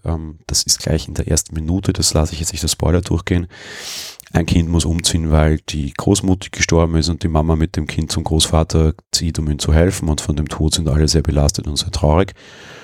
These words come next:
Also da ist nicht nur jedes Mal eine Träne im Knopfloch, die Träne springt da quasi schon fast ins Gesicht und ich finde, dieses traurige rundherum Setting einfach völlig sinnlos und eigentlich viel zu belastend und unnötig.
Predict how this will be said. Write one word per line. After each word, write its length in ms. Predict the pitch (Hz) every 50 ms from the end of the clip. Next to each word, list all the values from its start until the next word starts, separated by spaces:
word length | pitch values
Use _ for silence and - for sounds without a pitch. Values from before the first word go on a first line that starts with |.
| - - _ _ -
Also 220 | - 92 90 101
da 220 | 92 - 98 95 98
ist 140 | 104 104
nicht 220 | 110 117 117 - -
nur 140 | 117 113 113
jedes 320 | 101 101 104 117 117 117
Mal 180 | 113 104 104 101
eine 140 | 101 101
Träne 320 | 98 104 101 101 101 101 92
im 80 | 90
Knopfloch, 500 | - - 95 95 - - 92 95 107 107
die 140 | - - 98
Träne 340 | 92 - 87 87 92 107 104
springt 320 | 98 - 95 98 101 -
da 80 | - 104
quasi 280 | - 98 92 92 98 95
schon 120 | - 98
fast 260 | 92 95 92 92 -
ins 140 | 101 92 -
Gesicht 300 | - - 104 98 - -
und 100 | 98 92
ich 100 | 87 -
finde, 220 | - - 107 120
dieses 460 | - 117 98 98 95 - - - - -
traurige 480 | - 95 90 98 120 120 113 - 107
rundherum 480 | 104 92 104 107 101 101 92 90 98 104
Setting 400 | - - - 92 95 110 107 -
einfach 240 | 69 101 - - -
völlig 280 | - 107 101 92 90
sinnlos 600 | - - - 87 80 87 82 73 71 71 - -
und 180 | - 92 80 -
eigentlich 320 | - 90 90 92 90 -
viel 140 | - - 98
zu 100 | - 98
belastend 540 | - 101 92 87 87 87 85 - - 90 -
und 200 | 87 - _ -
unnötig. 640 | 98 92 98 92 87 80 78 - - 85 82 -